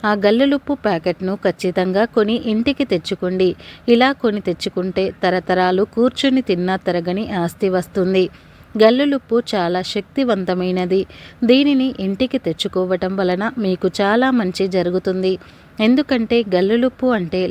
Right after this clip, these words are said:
లక్ష్మీదేవికి ఎంతో ఇష్టం. గల్లులుప్పు అని, రాళ్ళు ఉప్పు అని, రాక్ సాల్ట్ అని ఇలా రకరకాలుగా పిలుస్తూ ఉంటారు. ఒక్కో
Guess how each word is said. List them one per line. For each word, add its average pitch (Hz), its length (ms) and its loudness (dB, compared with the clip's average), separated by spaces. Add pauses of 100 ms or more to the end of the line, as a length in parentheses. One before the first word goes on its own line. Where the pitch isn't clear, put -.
లక్ష్మీదేవికి 180 840 -2
ఎంతో 185 380 -2
ఇష్టం. 190 380 -2 (440)
గల్లులుప్పు 247 680 2
అని, 185 260 -2 (400)
రాళ్ళు 240 460 2 (100)
ఉప్పు 214 240 0
అని, 202 240 0 (220)
రాక్ 196 320 0
సాల్ట్ 233 280 2
అని 214 300 -2
ఇలా 185 260 -2 (120)
రకరకాలుగా 190 800 0
పిలుస్తూ 185 500 -6
ఉంటారు. 185 420 -2 (440)
ఒక్కో 202 300 0